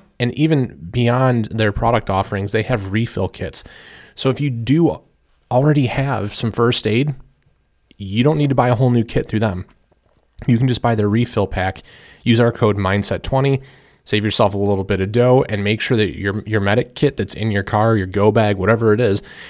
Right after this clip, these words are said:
make sure that it's fully stocked for that one day that you roll across some kind of just awful accident and you need to be able to help render some aid and provide some assistance.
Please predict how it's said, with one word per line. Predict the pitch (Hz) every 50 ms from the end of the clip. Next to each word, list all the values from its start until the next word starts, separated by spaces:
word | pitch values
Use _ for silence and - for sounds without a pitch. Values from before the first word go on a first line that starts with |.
| - -
make | 107 120 127
sure | - - 139
that | 127 120
it's | 117 101 - -
fully | - - - 120 127 135 131 117
stocked | - - - 123 127 107 92 - - - - _ _ _ _ _ _
for | _ - 107
that | 107 104 92 -
one | 95 95 95 95 101 101 110 123 131
day | 123 131 131 117
that | 104 98
you | 98 110 113
roll | 117 107 107 110
across | 107 - - 113 107 104 -
some | - 110 98
kind | - 110 104 107
of | 101 90 92
just | 92 - 95 - - - -
awful | 95 101 - - - 117 120
accident | 131 127 127 - - - 135 127 82
and | 95 101
you | 101 101
need | 101 101 107 104
to | 110
be | 101 107 104
able | 101 101 95
to | 90
help | - - 101 98 -
render | 98 95 92 95 95 95 90
some | - - 95 90 87 -
aid | - 98 95 95 98 98 - - - - - - -
and | 120 107
provide | 104 107 95 92 92 92 90
some | - - 90 80
assistance. | - - - - - - - 65 65 - - -